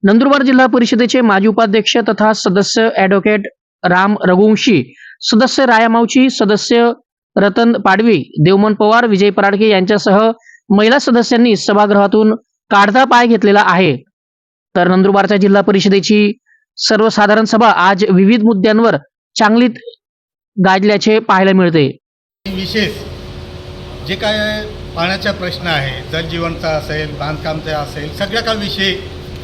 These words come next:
Speaker 2: गंभीर स्वरूपाने आम्ही मांडण्याचा प्रयत्न केला, परंतु एकही अधिकारी कर्मचारी हे व्यवस्थित उत्तर देऊ शकले नाही. आम्ही विचारतो काय, योजना पूर्ण नाही, तरीसुद्धा एमएससीबीचं नाव दाखवतं की कनेक्शन नाही.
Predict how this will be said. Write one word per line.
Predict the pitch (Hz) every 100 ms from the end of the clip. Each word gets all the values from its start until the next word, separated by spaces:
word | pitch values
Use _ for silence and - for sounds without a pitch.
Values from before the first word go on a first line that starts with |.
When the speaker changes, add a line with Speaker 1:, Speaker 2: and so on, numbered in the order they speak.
| - -
Speaker 2:
गंभीर | 165 175 220
स्वरूपाने | 175 196 180 180 180
आम्ही | 175 175 175
मांडण्याचा | 160 156 175 190
प्रयत्न | - 160 165 165
केला, | 151 143 147 - - - - - - - - - 190
परंतु | 214 233
एकही | 226 196 - 233
अधिकारी | 196 208 202 196
कर्मचारी | 196 185 185 185 180 185
हे | 175 185
व्यवस्थित | 175 160 190 175
उत्तर | 143 185 165
देऊ | 165 175
शकले | - 147 160 165
नाही. | 151 139 160 143 - - - - - - -
आम्ही | 170 208
विचारतो | 196 190 220 214 220
काय, | 220 220 226 233 - - - - -
योजना | 165 202 214 269
पूर्ण | 247 233 214
नाही, | 180 139 - - - - - -
तरीसुद्धा | 214 226 233 220
एमएससीबीचं | 214 226 233 220 220 202
नाव | 190
दाखवतं | 185 170 180 196
की | 190 202
कनेक्शन | 196 180 - 170 143
नाही. | 117